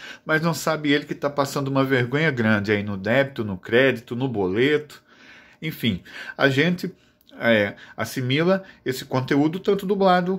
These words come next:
como na versão original. Yu Yu Hakusho tem uma dublagem sensacional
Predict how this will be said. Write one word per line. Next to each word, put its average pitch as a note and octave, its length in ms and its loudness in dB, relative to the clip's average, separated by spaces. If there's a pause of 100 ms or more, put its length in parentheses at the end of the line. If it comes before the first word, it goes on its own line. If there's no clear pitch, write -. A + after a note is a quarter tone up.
(120)
como D#3+ 580 -2
na C3+ 140 0
versão C#3 680 0
original. C#3+ 680 2 (520)
Yu A#3+ 100 2
Yu G#3+ 180 6
Hakusho G#3 520 4
tem F3 120 -4
uma D#3+ 100 0
dublagem B2+ 540 2
sensacional B2 1040 0